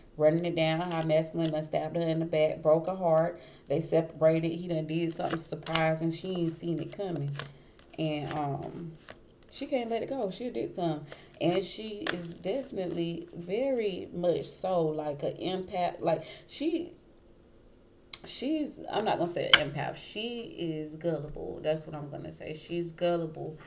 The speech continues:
Like, she could be young or she's never had somebody, um, like him before. But we got girl with the snake in abundance. So she's steady. She don't have no boundaries. She's, she's an enabler.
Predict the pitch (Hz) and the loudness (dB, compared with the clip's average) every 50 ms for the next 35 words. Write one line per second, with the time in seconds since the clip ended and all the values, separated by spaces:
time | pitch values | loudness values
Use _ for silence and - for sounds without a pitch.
0 | - - - - - - - - 156 156 156 156 - - 202 196 - 214 190 - | -20 -20 -20 -20 -20 -20 -12 -6 -4 -2 -2 -2 -4 -6 -10 -6 -6 -6 -6 -4
1 | 180 170 151 147 156 160 180 190 190 190 190 180 185 185 165 - - - 160 156 | -4 -6 -6 -4 -2 -2 -2 0 0 -2 -2 -2 -2 -2 -4 -4 -4 -2 -2 0
2 | 151 151 143 143 143 143 - - - - 175 185 175 175 175 180 175 151 160 160 | 0 0 -2 -4 -6 -8 -12 -12 -10 -8 -8 -6 -2 0 0 0 0 0 -2 0
3 | 165 165 175 180 180 180 175 170 165 - - - - - - 165 165 170 165 165 | 0 0 2 2 2 2 0 0 -2 -4 -6 -10 -12 -8 -4 -2 0 0 0 0
4 | 160 160 160 151 147 156 147 147 151 - - - - - - - - - 175 143 | 0 0 -2 -4 -6 -6 -6 -8 -10 -12 -18 -20 -20 -20 -20 -20 -14 -8 -4 -2
5 | 147 147 143 139 123 107 87 - - - - - - - 147 147 147 160 175 175 | 0 0 0 0 0 -2 -4 -8 -10 -12 -12 -12 -10 -10 -6 -2 0 0 0 0
6 | - - 190 190 190 180 175 170 170 165 - 190 196 185 180 180 180 175 175 175 | -4 -6 -4 -2 -2 -2 -2 -2 -4 -4 -2 -2 -2 -2 -4 -4 -6 -6 -6 -8
7 | 175 175 - - - - - - - 147 147 170 165 160 - 175 202 208 180 131 | -8 -12 -14 -18 -20 -20 -20 -18 -14 -2 2 4 4 4 4 4 4 4 4 4
8 | - 160 156 170 170 185 185 185 185 185 - - - - 170 165 165 - - 151 | 2 0 2 4 4 6 4 2 -2 -4 -8 -10 -4 0 0 0 2 0 -2 -4
9 | 147 143 139 151 151 147 139 143 - - - - - 156 160 156 - 233 254 262 | -4 -4 -4 -4 -4 -4 -4 -4 -6 -8 -6 -2 -2 -2 0 -2 -2 -4 -4 -4
10 | 247 - - - 190 196 190 190 180 175 - - - - - 233 226 247 226 220 | -6 -6 -4 -2 -2 -2 -2 -4 -8 -8 -8 -10 -10 -12 -10 -4 -2 -2 0 0
11 | 214 202 185 175 175 165 156 151 - 151 151 156 165 170 160 160 165 165 165 160 | -2 -4 -4 -2 0 2 2 2 0 -2 -2 -2 -2 -2 -2 -4 -4 -4 -4 -4
12 | 160 - - - - - - - - - - - - - 214 208 208 196 185 175 | -6 -8 -14 -20 -20 -20 -20 -20 -20 -16 -12 -12 -10 -8 -6 -6 -6 -6 -8 -10
13 | - - - - - 165 - - 202 208 185 175 170 156 151 151 147 - 147 156 | -14 -16 -18 -14 -12 -10 -6 -6 -4 -2 0 2 2 2 0 0 0 0 2 2
14 | 160 160 - - - - - | 2 0 -2 -6 -8 -8 -10